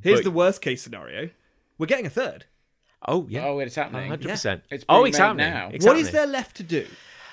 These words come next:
Speaker 3: Spoilers.
Speaker 1: Sonic three.
Speaker 2: Well, we know. We, ex-,
Speaker 3: We know from the
Speaker 2: yeah.
Speaker 3: post-credit scene what's coming. Do you
Speaker 1: Well, what was
Speaker 3: remember?
Speaker 1: it? Tell me.
Speaker 3: Oh, we should know. We should
Speaker 2: Oh,
Speaker 3: wait.
Speaker 2: Nick.
Speaker 1: Oh, we'll wait. I don't
Speaker 2: You have to
Speaker 1: remember.
Speaker 2: wait.
Speaker 3: We should wait.
Speaker 2: What would you put in the third one,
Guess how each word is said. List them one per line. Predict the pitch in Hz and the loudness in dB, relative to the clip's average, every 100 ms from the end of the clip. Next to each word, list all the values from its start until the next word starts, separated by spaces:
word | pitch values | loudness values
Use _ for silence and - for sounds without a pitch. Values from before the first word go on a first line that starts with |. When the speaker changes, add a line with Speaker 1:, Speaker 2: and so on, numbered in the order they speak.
| - | -20
Speaker 3:
Spoilers. | - - 147 117 95 - - | -14 0 0 0 -6 -14 -4
Speaker 1:
Sonic | 202 170 | -2 -2
three. | - 139 - | -4 -8 -2
Speaker 2:
Well, | 147 160 139 | 6 8 8
we | 135 | 4
know. | 147 165 | 2 2
We, | 117 95 127 107 | 0 -4 -6 -6
ex-, | 110 - | -8 -8
Speaker 3:
We | 139 | -6
know | 156 | -2
from | 165 127 | -2 -2
the | 135 | -2
Speaker 2:
yeah. | 131 131 | 2 2
Speaker 3:
post-credit | 131 160 151 | 2 -6 -6
scene | - 113 | -10 -10
what's | 117 - | -12 -12
coming. | 143 127 90 123 _ _ _ | -10 -10 -14 -20 _ _ _
Do | - | -6
you | |
Speaker 1:
Well, | 156 175 | -4 -2
what | |
was | |
Speaker 3:
remember? | 156 214 | -2 -4
Speaker 1:
it? | - | -8
Tell | - 185 | -6 -4
me. | 156 120 | -4 -4
Speaker 3:
Oh, | 117 | -4
we | 117 | -4
should | 113 127 | -6 -10
know. | 117 123 | -8 -8
We | 113 | -6
should | 113 | -2
Speaker 2:
Oh, | 123 120 | 0 0
Speaker 3:
wait. | 123 | 0
Speaker 2:
Nick. | 175 | 0
Speaker 1:
Oh, | 156 | 2
we'll | 170 160 | 4 4
wait. | 165 135 | 4 2
I | 139 | 0
don't | 147 | 2
Speaker 2:
You | 175 | 2
have | 135 | 2
to | 139 | 4
Speaker 1:
remember. | |
Speaker 2:
wait. | 151 | 6
Speaker 3:
We | |
should | 117 | 6
wait. | 147 123 101 - | 2 -2 -2 4
Speaker 2:
What | 185 | 4
would | 190 - | 4 0
you | 208 | -4
put | - 147 - | -4 -4 -4
in | 107 | -6
the | 101 | -8
third | - 110 98 | -8 -6 -6
one, | 90 87 90 | -6 -10 -12